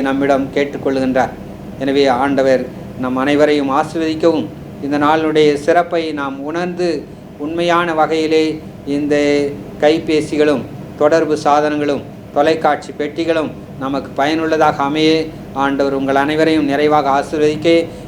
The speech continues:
என்னுடைய வாழ்த்துக்களையும் பாராட்டுகளையும் இறை ஆசிரியரையும் தெரிவித்துக் கொள்கின்றேன். இறுதியாக திருத்தந்தையினுடைய அப்போஸ்தலிக்க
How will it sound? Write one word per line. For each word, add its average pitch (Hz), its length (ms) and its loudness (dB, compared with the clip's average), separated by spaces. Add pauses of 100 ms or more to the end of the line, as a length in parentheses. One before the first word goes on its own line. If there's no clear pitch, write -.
(140)
என்னுடைய 131 320 0
வாழ்த்துக்களையும் 143 680 0
பாராட்டுகளையும் 139 760 2 (340)
இறை 139 120 2 (140)
ஆசிரியரையும் 135 640 0
தெரிவித்துக் 139 420 -2
கொள்கின்றேன். 143 500 0 (400)
இறுதியாக 135 400 2 (840)
திருத்தந்தையினுடைய 135 640 2 (100)
அப்போஸ்தலிக்க 131 640 -2